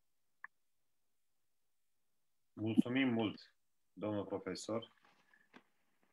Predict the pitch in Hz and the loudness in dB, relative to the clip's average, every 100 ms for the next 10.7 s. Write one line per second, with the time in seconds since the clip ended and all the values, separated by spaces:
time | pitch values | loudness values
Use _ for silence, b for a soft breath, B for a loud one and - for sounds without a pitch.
0 | _ _ - 110 113 113 110 104 101 104 | _ _ 0 4 4 6 4 6 4 2
1 | - _ _ _ _ _ _ _ _ _ | -8 _ _ _ _ _ _ _ _ _
2 | _ _ _ _ _ _ - 131 131 113 | _ _ _ _ _ _ 2 2 4 0
3 | - 135 131 123 - 113 113 113 120 113 | 2 0 2 2 2 -2 0 2 0 4
4 | 110 104 101 98 95 - _ _ _ _ | 6 8 8 6 4 -4 _ _ _ _
5 | _ - 117 120 - 117 117 - 98 104 | _ 4 8 8 6 4 4 4 2 10
6 | 120 120 110 110 110 - - _ _ _ | 10 10 6 4 4 -2 -20 _ _ _
7 | _ - - 110 110 107 131 123 117 113 | _ -10 0 6 6 6 0 8 8 8
8 | 120 113 107 110 107 104 101 98 - 101 | 6 6 8 8 10 10 8 4 2 -6
9 | - - 120 120 110 104 123 - 120 113 | -4 6 6 8 6 8 2 2 2 2
10 | 107 98 87 85 110 123 - | 2 0 -2 2 2 2 -2